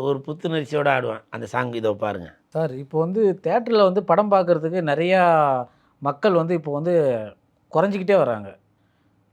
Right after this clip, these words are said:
Speaker 2: இதுதான் இன்னைக்கு யதார்த்த உண்மை. சோஷியல் மீடியா அதிகமா எல்லார் கையிலயும் வந்து சின்னதா வந்து தியேட்டர் வந்துருச்சு, ஓ டி டியும் வந்து வ-,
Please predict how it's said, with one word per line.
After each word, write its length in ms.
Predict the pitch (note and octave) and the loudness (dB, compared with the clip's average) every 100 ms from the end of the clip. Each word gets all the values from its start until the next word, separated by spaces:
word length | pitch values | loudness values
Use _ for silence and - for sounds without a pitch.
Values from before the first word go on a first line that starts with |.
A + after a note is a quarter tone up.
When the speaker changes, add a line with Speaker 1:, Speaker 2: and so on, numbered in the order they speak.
| - | -10
Speaker 2:
இதுதான் 320 | D3+ F3 G3 F#3 | -4 0 0 0
இன்னைக்கு 240 | D#3 C#3+ | -4 -4
யதார்த்த 340 | C#3 F3 E3 | -2 -2 -2
உண்மை. 260 | C#3+ C#3 C#3+ | -4 -4 -8
சோஷியல் 380 | - F#3+ A3 G3+ | 0 0 0 -2
மீடியா 220 | F3 D#3 | 0 0
அதிகமா 340 | C#3 D3+ F3+ F3+ | 0 -2 0 2
எல்லார் 440 | D3 C#3 F3+ F3 | 2 4 2 4
கையிலயும் 300 | F3+ F#3 F#3+ | 2 2 0
வந்து 160 | E3 G3 F#3+ - _ _ _ - | 0 -4 -6 -12 _ _ _ -4
சின்னதா 340 | G#3+ A#3 A#3 A3 | 0 4 6 4
வந்து 140 | F#3+ | 4
தியேட்டர் 260 | F3 F3+ E3 | 2 4 2
வந்துருச்சு, 300 | C3+ A#2 - | 0 -6 -6
ஓ 160 | C3+ G#3+ | 0 2
டி 160 | A3 | 2
டியும் 280 | G3+ A3+ A3 | 0 2 2
வந்து 140 | F#3 G3 | 2 4
வ-, 500 | F3+ D#3 C#3 B2 A2+ | 6 6 4 2 -2